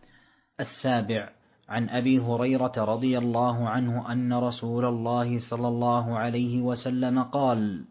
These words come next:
حجبت النار بالشهوات، وحجبت الجنة بالمكاره، متفق عليه. وفي رواية لمسلم:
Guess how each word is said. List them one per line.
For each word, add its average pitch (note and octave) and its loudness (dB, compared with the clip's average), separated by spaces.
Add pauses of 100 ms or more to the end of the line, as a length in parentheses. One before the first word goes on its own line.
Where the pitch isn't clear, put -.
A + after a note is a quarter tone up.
(460)
حجبت C#3 0
النار A#2+ 2
بالشهوات، C3 -2 (420)
وحجبت A#2+ -2
الجنة A#2 2
بالمكاره، G#2+ -2 (480)
متفق A#2 -4
عليه. G#2 0 (520)
وفي A#2+ -2
رواية A#2+ 0
لمسلم: A#2+ -2